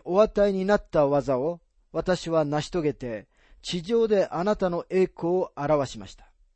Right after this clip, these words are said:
そしてその技とは、十字架上での贖いの技のことです。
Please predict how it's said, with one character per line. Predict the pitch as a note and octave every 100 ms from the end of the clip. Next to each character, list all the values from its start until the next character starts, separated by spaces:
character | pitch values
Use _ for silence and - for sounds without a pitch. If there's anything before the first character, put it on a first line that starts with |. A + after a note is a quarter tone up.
| _ _ _ _ _ _ _ _ _ _ _ _ _ _ _ _ _ _ _ _ _ _ _ _ _ _ _ _ _ _ _ _ _ _ _ _ _ _ _ _ _
そ | - G3+
し | -
て | F3+
そ | F#3+
の | A3+ A3+
技 | G3 F#3+ G3+
と | D3
は、 | C3 D#3+ G3 _ _ _
十 | C#3 D3 A#3+
字 | A3+ A#3
架 | A3 G3+
上 | E3+ F#3+
で | D#3 D3+
の | F3 - -
贖 | D3 E3 G#3 G3+ F#3+
い |
の | G3 F3
技 | D3+ D3 F#3
の | F#3+
こ | B2
と | -
で | - -
す。 | -